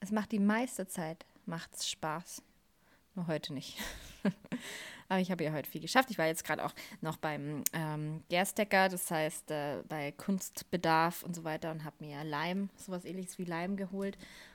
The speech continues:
und noch Goldfarbe, Acryl und, ähm, werde morgen noch Leinwände kaufen und ganz viel malen. Ich hab so Bock drauf. Ganz viel malen. Oh ja, und ich wollte noch,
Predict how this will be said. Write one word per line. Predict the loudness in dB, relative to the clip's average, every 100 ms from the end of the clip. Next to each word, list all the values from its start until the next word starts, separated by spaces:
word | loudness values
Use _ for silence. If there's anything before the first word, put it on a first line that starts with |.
| -6
und | 0 2
noch | 0 0
Goldfarbe, | 2 2 0 -6 -6 -6 -6 -6 -6 -8 _ _ _ -20 -16
Acryl | -12 -10 -8 -6 -4 -4
und, | -6 -8 -8 -10
ähm, | -10 -8 -10 -12 -16 -18 -6
werde | -2 0
morgen | 2 2 2 0
noch | -2 -6 -12 -8
Leinwände | -4 -2 0 -2 -2 -2 -2 -4
kaufen | -8 -8 -8 -8 -8 -8
und | -6 -8 -10 -6
ganz | 0 2 2
viel | -2
malen. | -4 -6 -10 -12 -16 -18
Ich | -14
hab | -14 -10
so | -10
Bock | -10 -12 -14
drauf. | -14 -14 -16 -20 _ -20 -20 -8
Ganz | -4 -4
viel | -2 0
malen. | 2 2 0 -4 0 8
Oh | 10
ja, | 10 8
und | 4
ich | 0 2
wollte | 4 4 2
noch, | 4 4 0